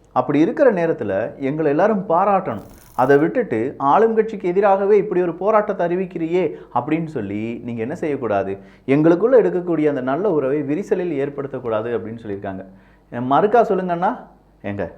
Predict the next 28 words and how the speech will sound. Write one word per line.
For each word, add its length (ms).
ஆளுங்கட்சிக்கு 880
எதிரா 300
இருக்கிற 400
விஷயம், 640
அப்போ 200
நீங்க 180
என்ன 200
செஞ்சிருக்கணும்? 580
ஆளுங்கட்சிக்கு 760
சம்பந்தமே 640
இல்லாத 460
ஒரு 180
விஷயத்தை 480
தொட்டிருக்கணும். 400
ஆனா 220
இப்ப 220
நீங்க 200
நடத்தக்கூடிய 540
மாநாட்டை 800
நிறைய 320
பேர் 140
எப்-, 120
எப்படி 260
தெரியுமா 280
விமர்சிக்கிறார்கள்? 840
சாராய 460
ஆலையை 380
நடத்துபவர்களும், 880